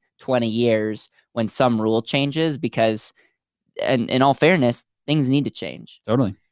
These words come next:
Speaker 1: And, and so, I, I mean, if I, I, I'm glad I'm not in the position of having to make tough decisions, but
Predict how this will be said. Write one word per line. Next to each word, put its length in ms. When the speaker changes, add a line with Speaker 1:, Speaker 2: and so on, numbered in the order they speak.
Speaker 1:
And, 400
and 140
so, 200
I, 220
I 40
mean, 180
if 100
I, 240
I, 180
I'm 140
glad 220
I'm 80
not 180
in 60
the 60
position 440
of 80
having 300
to 80
make 220
tough 240
decisions, 580
but 220